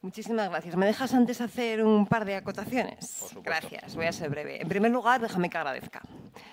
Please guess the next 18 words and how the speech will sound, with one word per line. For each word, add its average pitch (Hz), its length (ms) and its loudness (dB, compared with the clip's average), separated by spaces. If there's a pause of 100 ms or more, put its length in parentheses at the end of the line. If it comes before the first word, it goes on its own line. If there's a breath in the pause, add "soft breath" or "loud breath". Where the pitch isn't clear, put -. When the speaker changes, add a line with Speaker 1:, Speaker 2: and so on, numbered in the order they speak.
(160 loud breath)
Speaker 1:
No 185 100 0
solamente 208 400 6
porque 190 220 4
esté 208 160 -10
en 190 80 -8
los 180 100 -4
protocolos, 190 680 -4
que - 80 -12
hay 147 60 -12
que 151 80 -8
hacerlo, 156 440 -6
sino 156 240 -2
porque 151 200 -6
creo 175 280 -8
que 175 80 -8
hay 175 80 -8
que 165 80 -8
agradecer 160 560 -4